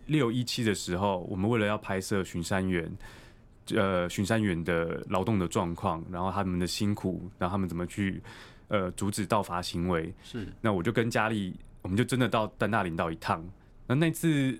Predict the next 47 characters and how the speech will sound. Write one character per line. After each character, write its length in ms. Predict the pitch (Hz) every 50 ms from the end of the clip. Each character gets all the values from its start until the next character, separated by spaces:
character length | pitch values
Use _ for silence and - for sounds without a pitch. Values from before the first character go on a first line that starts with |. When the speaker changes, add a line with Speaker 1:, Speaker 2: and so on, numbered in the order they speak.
| - - -
Speaker 1:
进 160 | - 170 156
去 140 | 131 160 156
之 200 | 127 - 143 143
后， 220 | 139 143 139 131
翻 240 | 127 - 135 135 131
到， 420 | 139 135 127 123 120 120 107 - - - - - -
呃， 400 | - 123 110 104 104 101 98 90
非 180 | 82 - 139 135
常 140 | 120 110
的 80 | 107 104
惊 260 | 92 - 110 104 110
险， 320 | 110 - - 104 82 82 82 -
就 80 | -
是 180 | 107 - 113 107
我 120 | 101 92
们 200 | 92 95 95 95 98 -
跟 160 | - 127 120
着 160 | 117 117 113
巡 160 | 98 - 107 98
山 160 | 110 113 117
员 120 | 107 95
的 80 | 95 95
机 180 | - - 104
车 220 | 101 - 107 98 104
一 40 | 110
起 220 | - 95 90 - - - - - - - - - - -
进 140 | - 131
入 100 | 117 117
到， 400 | 113 120 117 104 101 98 98 104 - - - - - - -
到 140 | - 120 104
林 160 | 101 92 92
道 180 | 107 107 98
的 240 | 87 87 87 85 85 80
内 220 | 104 110 113 98
部， 320 | 87 - 117 101 82 78 - -
然 180 | - 92 90 90
后 520 | 92 98 104 104 104 98 95 95 92 87 - -
路 80 | 135
况 140 | 120 147 120
非 140 | 113 - 131
常 140 | 113 98 92
不 140 | - 120
好， 120 | 107 98 85
我 40 | 85
们 100 | 85 87
必 100 | 113 113
须 300 | 107 113 110 110 110